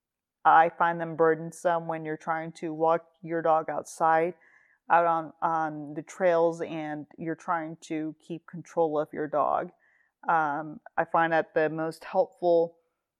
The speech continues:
um, way to walk your dog is by having a simple leash, uh, a simple old-fashioned leash that is strong enough to hold on to your specific dog. Though, um,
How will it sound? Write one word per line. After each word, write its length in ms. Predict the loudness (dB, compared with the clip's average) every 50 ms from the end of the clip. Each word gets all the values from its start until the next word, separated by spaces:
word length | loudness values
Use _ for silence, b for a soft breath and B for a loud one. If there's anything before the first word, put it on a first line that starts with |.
| _ _ _ _ _ _ 0
um, 560 | 2 2 4 2 2 0 -2 -6 -10 -6 -2
way 220 | 0 0 2 2
to 120 | 0 0 0
walk 380 | 0 0 0 0 0 0 0
your 100 | -2 -4
dog 440 | 0 2 4 4 4 4 2 0 -4 -6
is 300 | -4 -2 -2 -2 -4 -6
by 360 | -2 2 2 2 2 2 -2
having 500 | -4 -4 -2 0 0 0 0 -2 -4 -8
a 100 | -10 -10
simple 540 | -12 -8 -2 -2 -2 -2 0 -2 -4 -4 -4
leash, 580 | -6 -8 -8 -6 -6 -8 -8 -10 -14 -18 -20 _ _ _ _ _ _ _ _ _ _ _ _ _ _ _ _
uh, 160 | 2 4 4 2
a 60 | 0
simple 320 | -2 -4 -6 -2 -2 0
old-fashioned 580 | 0 0 -2 0 0 0 0 0 -2 -8 -12 -12
leash 300 | -10 -10 -10 -12 -12 -8
that 220 | -4 -4 -2 -2 -4
is 100 | -6 -4
strong 260 | 0 0 2 2 0
enough 220 | -2 -6 -8 -8
to 100 | -10 -12 -12
hold 460 | -4 -2 0 0 0 0 -4 -6 -10 _ _ _ _ _ _ _ _ _ 0
on 300 | 2 2 2 2 0 -4
to 140 | -8 -8
your 200 | -4 -2 -2 -2
specific 600 | -2 -4 -10 -18 -18 -12 -12 -12 -8 -6 -8 -4 0
dog. 380 | 2 4 4 4 4 2 0 -4 -6
Though, 200 | -6 -6 -4 -4
um, 400 | -2 -2 -2 -2 -4 -6 -10 -12